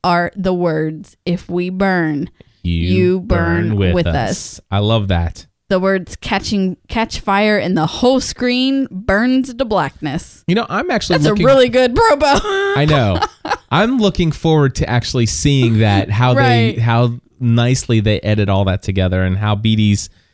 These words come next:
Speaker 2: you know, th-, this is, this is fun. I, I really, I, I never thought of Beetee as being this character that would come to the forefront and be so prominent in this
Speaker 1: Mm-hmm.
Speaker 2: book. I mean, I knew that he had a role to play in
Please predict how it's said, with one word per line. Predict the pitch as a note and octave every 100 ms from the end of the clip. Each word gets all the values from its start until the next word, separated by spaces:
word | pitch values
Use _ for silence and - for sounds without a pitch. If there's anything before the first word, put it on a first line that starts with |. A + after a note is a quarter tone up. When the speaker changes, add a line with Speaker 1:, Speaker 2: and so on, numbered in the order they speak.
| _ _
Speaker 2:
you | -
know, | C3+
th-, | D3 E3+
this | F#3 A#3+
is, | C4+ D3+ -
this | C#3+ A3
is | E4 -
fun. | C#3+ A#2+ E2+
I, | C3+ E3+ G3+ -
I | - -
really, | C#3 C3+ G#3 A4 F#3
I, | F3+ - -
I | D3
never | E3 F#3 G#3+
thought | - D#3 D#3+
of | B2
Beetee | A#2 B2+ C#3 C#3+
as | A2+
being | A#2 A#2 A#2 A2 - _ _ _
this | B2 A#2+
character | - C3 C#3 B2+ A2+
that | A2 A2
would | A2
come | - - B2 B2+
to | B2+
the | A#2+
forefront | - A#2 A#2 - A2 A2 -
and | A2 G#2+ G#2 G#2
be | A2+ A2 A2 G#2+ G2+ _ _ _ _ _
so | - - - C3+ C3 B2
prominent | - C3+ D3+ B2+ F#2+ F#2 -
in | - A2
this | G#2+
Speaker 1:
Mm-hmm. | A2
Speaker 2:
book. | C3+ G2+
I | G#2
mean, | A#2+ B2+ -
I | C#3+
knew | C#3+ B2+ C#3
that | B2+
he | B2+ A#2+
had | A2
a | G#2
role | G#2 A2 A2
to | A#2
play | - A2 G2 G2 F#2+ - _ _ _ _
in | A#2 A2 G#2+ G#2 G2+ F#2+ G2